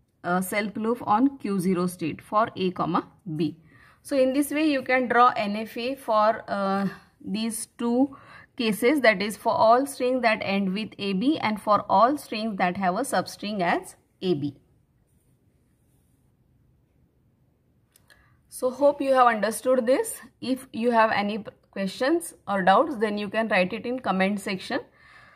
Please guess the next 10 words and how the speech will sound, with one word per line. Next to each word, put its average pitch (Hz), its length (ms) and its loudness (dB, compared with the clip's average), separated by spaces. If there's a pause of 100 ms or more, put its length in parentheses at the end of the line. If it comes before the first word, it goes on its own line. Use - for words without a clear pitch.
(220)
Thank 220 320 0
you. 339 180 0 (500)
Thank 233 260 -4
you 277 60 2
for 269 200 4
watching 233 400 2
the 240 100 2
video. 233 540 0 (160)
Enjoy 196 380 0
learning. 156 520 0